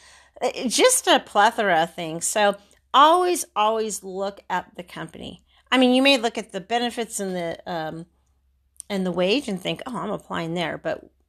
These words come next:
but just know when you walk in, um, to know who they are. They are always gonna ask you why they should hire you and why are you interested in the opportunity. So have a good answer for that.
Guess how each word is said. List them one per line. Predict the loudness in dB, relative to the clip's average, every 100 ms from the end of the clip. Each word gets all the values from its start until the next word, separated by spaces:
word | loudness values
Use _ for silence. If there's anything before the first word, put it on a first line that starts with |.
| -14
but | -4 -4 -4 _ _ -8
just | -4 2
know | 4
when | 4 2
you | 0
walk | 4 4 2
in, | -4 -2 -4 _ _ _ _ -10
um, | -6 -4 -6 -8
to | -4
know | 0 0
who | 0
they | -2 -2
are. | -6 _ _ _ _ _ _ _ _ 4
They | 6
are | 8 8 8
always | 6 2 -6
gonna | -6
ask | -6 -6 -8 -10
you | -12
why | -10 -10
they | -10
should | -14 -14
hire | -10 -8 -8 -10
you | -16 -16 _ _ _ -2
and | 0 2 0 -4
why | -4 4 6 4
are | 0 -4
you | -6 -10
interested | -12 -12 -10 -8 -8
in | -8 -8 -6
the | -4
opportunity. | -2 -2 -4 -6 -4 -4 -2 -4 -6 _ _ _
So | -8 4 6 6 4 -2 -12 _ _ -12
have | 0 2 4
a | 2
good | 4 2 2
answer | -2 -6 -6 -6 -8
for | -8 -6
that. | -2 2 2 -2